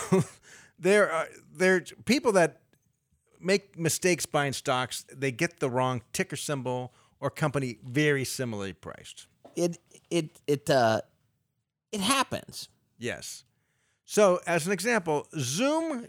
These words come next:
Speaker 1: Technologies. We use Zoom here at the office for, um, video conferencing 'cause it's, they say it's easy. I don't
Speaker 2: Yeah,
Speaker 1: know.
Speaker 2: 'cause, <laughs> because sometimes it works.
Speaker 1: <laughs> No, it does usually work. I'm actually, I got a little app on my iPhone or app, and they work pretty well. So Zoom Technologies,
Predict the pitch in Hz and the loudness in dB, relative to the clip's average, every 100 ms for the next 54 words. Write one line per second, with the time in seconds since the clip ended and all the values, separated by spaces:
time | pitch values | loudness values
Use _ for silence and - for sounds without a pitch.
0 | - 185 165 160 120 107 107 156 294 - | -2 -2 0 0 0 -2 -6 -8 -10 -14
1 | 151 196 185 120 139 139 131 120 107 104 | -4 -2 0 -2 -2 0 0 -2 -2 -4
2 | 107 180 - - - - 113 107 95 95 | -6 -10 -12 -16 -18 -10 -4 -4 -4 -6
3 | 92 87 _ _ - 143 127 - 104 87 | -8 -12 _ _ -4 -2 -2 -2 -6 -6
4 | 92 156 214 107 92 - - _ _ _ | -10 -10 -10 -10 -10 -12 -16 _ _ _
5 | _ - 92 123 95 87 95 78 76 87 | _ -16 -6 -4 -4 -6 -10 -10 -8 -4
6 | 101 127 110 - 180 - - 131 151 - | 0 0 0 2 2 0 -4 0 2 2
7 | 180 180 131 135 156 185 - - - - | 2 4 4 2 4 2 2 -4 -6 -4
8 | 214 160 - - 233 220 302 190 196 143 | -2 -2 -4 -4 2 6 6 4 0 0
9 | 131 123 170 180 147 139 139 127 107 98 | 0 0 0 0 0 -2 -2 -2 -6 -4
10 | 127 135 110 98 143 - 143 139 117 98 | -4 -4 -6 -2 -4 -4 -8 -6 -4 -6
11 | - 101 104 104 - 90 80 - - - | -6 -6 -4 -6 -8 -10 -10 -16 -20 -18
12 | - 175 131 165 254 220 170 208 - _ | 0 2 2 2 4 4 2 -2 -8 _
13 | - 190 - 151 104 85 85 62 - - | -2 -2 0 -2 -2 -6 -12 -16 -14 -16